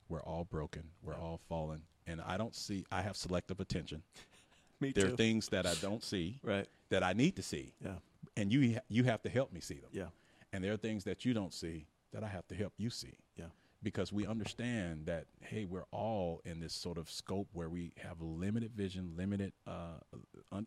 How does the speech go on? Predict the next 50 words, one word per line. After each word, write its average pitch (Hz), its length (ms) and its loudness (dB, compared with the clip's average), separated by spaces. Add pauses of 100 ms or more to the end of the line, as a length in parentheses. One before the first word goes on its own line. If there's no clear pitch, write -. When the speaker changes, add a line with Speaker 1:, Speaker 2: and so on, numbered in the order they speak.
Speaker 1:
experience. 95 540 -2
Our 92 160 -2
experience 107 420 -4
limits 95 320 -2
us 92 240 -6 (200)
Speaker 2:
Right. 92 120 -4
Speaker 1:
so 101 80 0
that 92 120 0
we 98 80 -2
don't 92 180 -4
un-, 90 100 -6 (120)
understand 92 640 -6
experiences 87 540 -10
on 82 200 -8
all 85 200 -6
sides 80 340 -8
of - 40 -12
the 78 60 -12
table. 98 400 -6 (140)
Speaker 2:
Yeah. 98 100 -4 (140)
Speaker 1:
So - 140 -2
that's 110 220 0
the 120 60 -6
reason 107 220 0
why 92 120 -2
it's 87 100 -6
important 85 380 -10
for 87 120 -12
us 82 100 -14
to 85 80 -12
engage 87 340 -6
in 85 60 -8
conversation. 85 580 -4 (240)
And 87 160 0
while 92 180 4
we're 98 120 4
engaged 87 340 -2
in 80 60 -8
the 80 80 -8
conversation, 80 640 -10 (440)
let's 90 300 0 (280)
be 87 120 2
decent. 80 440 -2 (140)
Let's 82 260 -6 (200)
honor 82 300 -2
each 80 180 -6
other's 78 220 -6
humanity. 82 540 -4
And 82 200 -4
then 101 440 2